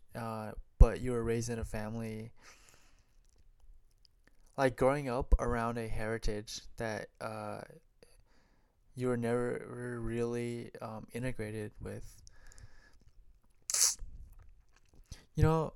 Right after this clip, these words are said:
like, my, and my family praises,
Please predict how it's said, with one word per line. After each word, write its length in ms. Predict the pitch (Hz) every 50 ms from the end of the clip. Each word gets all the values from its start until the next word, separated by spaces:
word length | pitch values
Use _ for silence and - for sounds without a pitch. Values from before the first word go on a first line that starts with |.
| - -
like, 280 | 139 131 123 120 - - - - - - - - - - - - - - - - - - - - - -
my, 80 | - -
and 180 | - 147 139
my 100 | 135 131
family 300 | 131 - - 147 156 165
praises, 480 | 139 - - 143 147 147 120 - - -